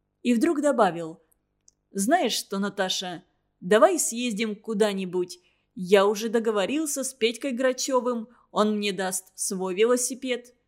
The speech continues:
"Зачем же с Петькой? Возьми мой".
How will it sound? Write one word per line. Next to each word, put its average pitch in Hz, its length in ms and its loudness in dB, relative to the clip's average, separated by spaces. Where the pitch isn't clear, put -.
"Зачем 226 560 2
же 214 160 -2
с 220 140 -2
Петькой? 233 680 -2
Возьми 226 440 4
мой". 208 460 -4